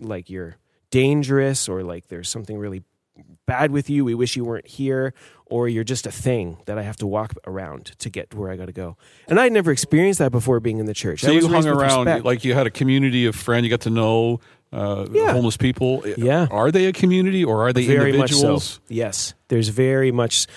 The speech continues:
Speaker 1: a tight-knit, not healthy, although there's probably pockets of health, but a very tight-knit, very strong and resilient community group of people.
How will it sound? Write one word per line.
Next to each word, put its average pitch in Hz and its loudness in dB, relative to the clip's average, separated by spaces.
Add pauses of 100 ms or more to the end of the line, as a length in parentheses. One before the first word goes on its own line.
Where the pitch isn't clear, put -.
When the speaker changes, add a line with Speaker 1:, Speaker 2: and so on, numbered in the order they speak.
(200)
Speaker 1:
a 117 -2
tight-knit, - -2 (320)
not 147 2
healthy, 175 2 (500)
although 208 2
there's 208 -2
probably 175 2
pockets 139 0
of 131 -8
health, 135 -2
but 120 -4 (300)
a 110 -2
very 139 2
tight-knit, 131 -2 (840)
very 139 2
strong 131 2
and 120 0
resilient 113 0 (320)
community 101 -6
group 107 -8
of 98 -8
people. 95 -10